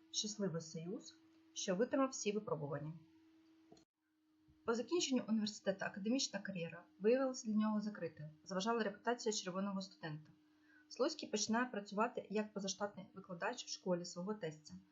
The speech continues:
У цей же період його математичне обдарування отримує новий імпульс. У тисяча дев'ятсот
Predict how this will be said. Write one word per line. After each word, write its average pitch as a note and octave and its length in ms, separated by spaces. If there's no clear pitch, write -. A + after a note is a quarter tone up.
У F#3+ 60
цей C4+ 160
же - 120
період C4 320
його A3+ 160
математичне G#3 600
обдарування G3+ 460
отримує A3+ 380
новий F#3+ 300
імпульс. D#3+ 420
У A3 60
тисяча A#3+ 340
дев'ятсот G3+ 420